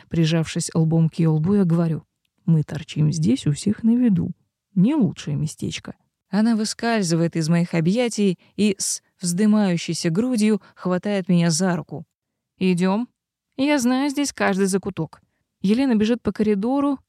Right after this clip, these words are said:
я за ней. Сам не знаю, зачем я это делаю. Клялся же себе, что оставлю Елену в покое, буду уважать ее решение, а сам она останавливается у одной из дверей и облегченно выдыхает, когда дверь оказывается незапертой.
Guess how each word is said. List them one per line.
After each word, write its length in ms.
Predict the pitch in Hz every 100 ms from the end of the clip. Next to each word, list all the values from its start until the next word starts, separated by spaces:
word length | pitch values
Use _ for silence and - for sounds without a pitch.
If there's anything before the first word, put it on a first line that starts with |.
| -
я 200 | 180 185
за 140 | 180
ней. 300 | 170 151 - _ _
Сам 380 | - - 160 160
не 60 | 165
знаю, 280 | 165 170 165
зачем 340 | 170 - 180
я 140 | 175
это 140 | 170 180
делаю. 460 | 165 196 208 214 - _ _
Клялся 440 | - 180 190 190 185
же 120 | 185
себе, 300 | - 175 190
что 200 | - 185
оставлю 440 | 175 - 196 190
Елену 420 | 185 185 202 196
в 80 | 185
покое, 560 | - 185 - 247 202 165 - -
буду 240 | 160 160 160
уважать 400 | 160 170 180 175
ее 120 | 165
решение, 580 | 160 - 214 214 170 -
а 80 |
сам 460 | - - 254 269 277 - - - _ _ _ _ _ _ _ 196
она 140 | 262
останавливается 760 | 330 - 254 277 254 233 226 233
у 40 | 214
одной 280 | 196 226 226
из 100 | 190
дверей 440 | 185 208 233 277
и 120 | -
облегченно 680 | 208 180 185 - - 240 233
выдыхает, 800 | 208 196 202 - 247 180 170 - _ _
когда 300 | 180 165 170
дверь 380 | 151 165 220 226
оказывается 680 | 214 - 196 185 190 185 185
незапертой. 720 | 185 185 185 165 151 - -